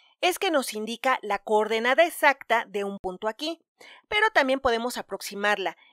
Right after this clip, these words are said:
y vemos que está arriba de seis, y que cada uno tiene uno, dos, tres,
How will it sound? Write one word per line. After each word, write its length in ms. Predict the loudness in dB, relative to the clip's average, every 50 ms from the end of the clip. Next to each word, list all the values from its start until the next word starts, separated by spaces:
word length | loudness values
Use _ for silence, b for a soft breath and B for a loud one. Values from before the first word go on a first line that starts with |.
| b b
y 100 | -2 2
vemos 320 | 2 2 2 2 0 -2
que 140 | -4 -6 -6
está 240 | -6 2 4 6 6 6 6
arriba 480 | 4 4 4 4 0 -2 0 0 0 0
de 140 | -2 -2
seis, 420 | 2 4 4 4 4 0 -10 -16 _ _ _ _ _ _ _ _ _ _
y 140 | -10 -6 -2
que 140 | 0 0 0
cada 300 | 0 2 4 6 6 6
uno 240 | 6 4 2 0 0
tiene 460 | 0 0 0 2 4 2 2 0 -2 _ _ _ _ _ _ _
uno, 460 | -4 -2 0 2 2 2 2 0 -2 _ -8
dos, 560 | -4 -2 0 0 0 0 -4 -8 -10 -12 -8 -4
tres, 440 | 0 0 0 0 -2 -6 -12 -14